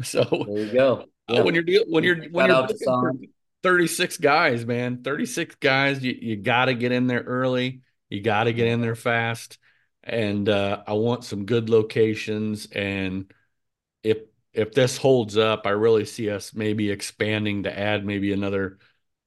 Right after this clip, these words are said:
Speaker 1: another four, eight guys to it. And, uh,
Speaker 2: Yeah.
Speaker 1: I, I see it happening 'cause we fill up rather quick.
Speaker 2: Yeah, I could definitely see forty, um, forty-eight is definitely in the wheelhouse for us, I think, in future events.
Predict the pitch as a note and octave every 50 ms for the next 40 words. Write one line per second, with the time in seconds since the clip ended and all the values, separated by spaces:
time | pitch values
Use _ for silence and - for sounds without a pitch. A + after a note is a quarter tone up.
0 | _ _ - G2 G2+ G#2+ G#2+ G#2 G#2 G2+ - - A#2 G#2+ G#2+ G#2+ G#2+ G#2+ G#2+ G#2
1 | F2 G2+ G#2 G#2+ A2+ A#2 A2+ A2+ - - G2+ F2 F2 F2+ - - - F#2 F#2+ F#2
2 | F2+ F2 E2+ E2+ E2 D#2 D#2+ - - - _ - G2 _ _ _ _ - F#2+ G2
3 | - - - A3 D3 - C3 D3+ D3+ F3+ E3+ - A#2 A2 A2 G#2 A2+ G2+ G2+ B2+
4 | C#3+ C#3+ C#3+ D#3 D#3 D#3 D3 C#3+ C#3+ G#2+ D3+ D3 C3+ A#2 - - D3 D#3 - -
5 | - _ _ _ _ _ _ _ _ _ _ _ _ _ _ _ _ _ _ -
6 | C#3 E3 E3 D#3 C#3+ B2+ B2 - - D#3+ D3+ F3 D3 D3+ E3+ E3 E3 - E3 D#3
7 | D3 C3 C3 - D3 C3+ C3 - - C#3 C3+ C3+ C#3 C#3 C#3 C#3 C3 C3 B2+ -
8 | _ _ - A#2 A2+ A2+ A2+ A2+ A2+ A2 G#2+ G#2+ G#2 G2 - _ _ _ _ _
9 | _ _ _ _ _ _ _ _ _ _ _ _ _ _ - B2+ B2+ C3 B2+ B2
10 | A#2+ A#2 A#2 A#2 A#2 A#2+ A2+ - _ _ _ _ _ _ _ G#2 G#2 _ _ -
11 | A#2+ G#2+ G2 - A#2+ A2+ G#2+ - A2+ A2 G#2+ G#2 G2+ G2+ G#2 G#2+ G#2 G#2 F#2+ G#2
12 | G2+ G2+ G2+ G2 - - G2+ G2+ G2 G2 F#2+ - G#2 F#2+ F2+ - G#2 F#2+ - F#2+
13 | G2 F#2+ - A2 G#2 G2 - - G2 G2 F#2 - G2 G2 G2 F#2+ G2 G2 - -
14 | _